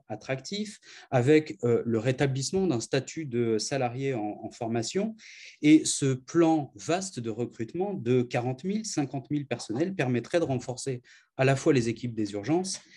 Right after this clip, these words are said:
mais aussi celles des services à l'intérieur, euh, de l'hôpital. Bien sûr, cela constituerait une première étape,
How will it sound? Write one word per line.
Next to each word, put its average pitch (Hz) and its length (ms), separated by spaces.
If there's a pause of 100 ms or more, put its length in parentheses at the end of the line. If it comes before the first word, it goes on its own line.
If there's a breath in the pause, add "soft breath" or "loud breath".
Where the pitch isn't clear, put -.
(160 loud breath)
mais 120 180
aussi 117 280
celles 170 300
des 123 80
services 120 560
à - 100
l'intérieur, 127 580 (520 loud breath)
euh, 110 580
de 107 140
l'hôpital. 127 520 (280 soft breath)
Bien 135 180
sûr, 202 240
cela 147 260
constituerait 127 720
une 131 160
première 131 380
étape, 185 340